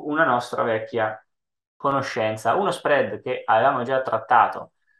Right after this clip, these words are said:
eh, precedentemente, che è praticamente, mm, la combinazione del future di gennaio con quello del future di febbraio duemilaventitré, si va short, quindi si vende gennaio, si ricompra a copertura febbraio.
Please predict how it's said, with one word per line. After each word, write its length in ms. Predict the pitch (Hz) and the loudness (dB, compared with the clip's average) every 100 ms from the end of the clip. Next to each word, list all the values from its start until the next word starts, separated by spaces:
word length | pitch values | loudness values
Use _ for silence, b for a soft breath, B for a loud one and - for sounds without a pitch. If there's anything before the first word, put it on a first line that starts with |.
| _ _ - | _ _ -10
eh, 260 | 107 98 | -4 -4
precedentemente, 1120 | 107 135 127 123 135 196 107 104 107 117 - b b _ _ | -2 -4 -4 -6 -4 -4 -4 -6 -2 -2 -4 b b _ _
che 260 | - 135 113 | 0 2 2
è 20 | |
praticamente, 920 | - 151 143 139 120 104 - 92 - _ | 0 -2 -2 -2 -2 -6 -8 -10 -10 _
mm, 240 | 113 95 113 | -18 -16 -6
la 140 | 120 | -4
combinazione 680 | 139 135 135 139 - 185 131 | -2 0 0 -2 0 2 2
del 180 | 107 104 | 0 -6
future 280 | 151 - 110 | -6 -6 -8
di 100 | 113 | -4
gennaio 800 | 156 147 110 110 117 117 - _ - | -2 2 4 4 2 -2 -2 _ -10
con 220 | 135 131 | -8 -2
quello 220 | 123 117 | 0 0
del 160 | 110 110 | -4 -8
future 300 | 123 120 110 | -12 -10 -10
di 100 | 113 | -8
febbraio 460 | 117 117 113 107 | -4 2 2 2
duemilaventitré, 920 | 101 104 104 101 123 175 175 90 90 - | -6 -6 -6 -6 -6 -8 -6 -6 -8 -14
si 180 | - | -4
va 100 | 123 | 0
short, 480 | 156 - 110 110 - | 0 4 4 2 -2
quindi 200 | 113 104 | -8 -8
si 160 | - 135 | -6 0
vende 500 | 156 127 107 95 - _ _ - | 2 2 -2 -4 -6 _ _ -6
gennaio, 680 | 175 156 92 92 101 - - _ _ _ | -4 0 0 -2 -4 -6 -10 _ _ _
si 180 | - | -4
ricompra 480 | 147 147 143 139 - | 0 4 4 4 0
a 60 | 107 | 2
copertura 640 | 156 165 - 98 101 - - | 2 0 -4 -4 -4 -6 -6
febbraio. 760 | 127 117 101 95 104 107 | -4 -2 0 -2 -2 -6